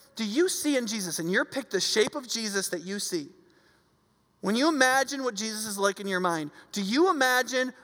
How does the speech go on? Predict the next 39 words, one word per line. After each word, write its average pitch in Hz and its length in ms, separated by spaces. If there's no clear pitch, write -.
a 196 100
kind 226 380
of 294 160
person 170 760
that 226 160
would 233 120
be 233 140
like, 214 240
"Let's 220 300
party 254 500
eighty-two 254 540
days, 185 580
and 226 140
you 214 140
really 240 240
need 254 100
to 269 80
spend 240 240
a 220 60
whole 220 140
day 220 100
thinking 214 240
about 196 160
how 196 80
terrible 190 340
you 180 140
are 175 100
one 170 220
day"? 147 160
You 202 80
need 247 140
to 330 80
do 254 160
it. 240 120
It's - 120
a 320 40
day. 277 360
It's - 100
important. 277 560